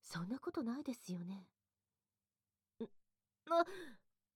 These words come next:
あ、そうでした。あ、私からも洗っ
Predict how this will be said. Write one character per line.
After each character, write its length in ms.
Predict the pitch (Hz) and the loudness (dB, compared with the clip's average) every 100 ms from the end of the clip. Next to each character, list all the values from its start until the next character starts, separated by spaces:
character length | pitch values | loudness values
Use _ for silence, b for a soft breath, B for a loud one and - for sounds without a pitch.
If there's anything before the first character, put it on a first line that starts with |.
| _ _ _ _ | _ _ _ _
あ、 180 | 190 175 | -10 -8
そ 880 | - - - - - - - 285 277 | -8 -12 -14 -12 -12 -10 -2 2 2
う 40 | |
で 120 | 214 | 2
し 120 | 190 - | -2 -2
た。 220 | 190 - B B B B B _ _ _ _ - | -4 -4 B B B B B _ _ _ _ -8
あ、 180 | 170 147 B B B B B B B B _ | -6 -4 B B B B B B B B _
私 440 | - 202 202 262 - | 8 8 8 0 2
か 140 | 294 | 4
ら 120 | 285 | 6
も 300 | 262 208 156 - _ _ _ _ - | 4 4 0 -4 _ _ _ _ 4
洗 220 | 202 | 8
っ 60 | 214 | 8